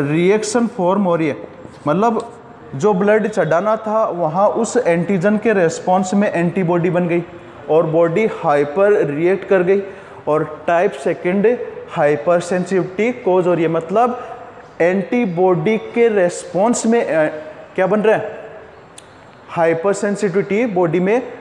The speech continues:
बन रही है, तो वो antibody पे depend कर रहा ना।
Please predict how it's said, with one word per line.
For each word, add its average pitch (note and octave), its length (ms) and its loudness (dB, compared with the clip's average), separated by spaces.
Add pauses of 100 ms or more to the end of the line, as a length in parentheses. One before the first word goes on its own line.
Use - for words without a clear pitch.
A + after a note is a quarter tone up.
(140)
बन F3+ 200 0
रही F#3 160 2
है, D3 60 0 (800)
तो F#3+ 200 4
वो G#3 340 0
antibody F#3+ 600 0
पे A#3 120 2
depend A3 380 0
कर A3 140 0
रहा A#3+ 100 2
ना। A#3+ 180 0